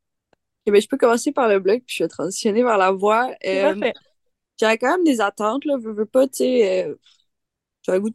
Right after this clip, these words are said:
Speaker 1: gagner.
Speaker 2: Ben oui,
Speaker 1: Euh,
Speaker 2: je comprends.
Speaker 1: mais je trouvais ça aussi dommage qu'il manquait quelques compétiteurs. Tu sais, il y en a que, personnellement, je pense,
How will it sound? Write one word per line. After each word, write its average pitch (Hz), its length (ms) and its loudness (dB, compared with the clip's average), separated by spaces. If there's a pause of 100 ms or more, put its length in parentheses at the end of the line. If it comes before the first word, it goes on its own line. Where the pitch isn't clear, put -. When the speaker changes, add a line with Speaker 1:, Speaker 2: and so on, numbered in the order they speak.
Speaker 1:
gagner. 185 420 -2 (680)
Speaker 2:
Ben 214 220 -2
oui, 208 320 -6
Speaker 1:
Euh, 185 580 2 (140)
Speaker 2:
je 190 60 -12
comprends. - 220 -16 (120)
Speaker 1:
mais 202 100 2
je - 40 0
trouvais 214 220 4
ça 233 120 4
aussi 226 180 -2
dommage 240 340 2
qu'il 226 120 0
manquait 214 440 0
quelques 202 320 0
compétiteurs. 202 680 -2
Tu - 80 -10
sais, 240 80 -2
il - 20 0
y - 20 0
en 220 120 -2
a 247 60 4
que, 240 180 2
personnellement, 196 640 -4
je 214 120 -12
pense, - 360 -8